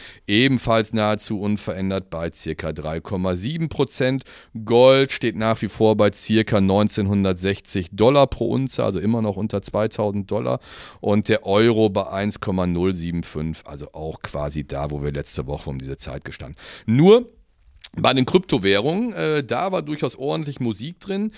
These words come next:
Der Bitcoin hat zumindest in der Spitze fast sechs Prozent zum Hoch verloren, notiert aktuell bei circa sechsundzwanzigtausend Dollar.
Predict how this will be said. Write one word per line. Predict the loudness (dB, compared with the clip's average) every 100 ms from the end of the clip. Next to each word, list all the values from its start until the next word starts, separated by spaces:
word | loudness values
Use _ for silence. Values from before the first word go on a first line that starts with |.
| -16 -6 0
Der |
Bitcoin | 2 2 0 0 2 2 0
hat | -4
zumindest | -4 -2 -2 -2 -6 -4
in | -4
der | -4
Spitze | -4 -8 -6 -6 -6 -6
fast | -6 -8 -8 -6
sechs | -8 -6 -12
Prozent | -10 -10 -8 -8 -6 -8
zum | -6 -6 -6
Hoch | -8
verloren, | -4 -4 -2 -4 -2
notiert | -4 -4 -6
aktuell | -8 -10 -10 -6 -4
bei | -4
circa | -4 -4 -2
sechsundzwanzigtausend | -2 -4 -6 -8 -4 -6 -6 -6 -4 -4 -2
Dollar. | -2 -2 -4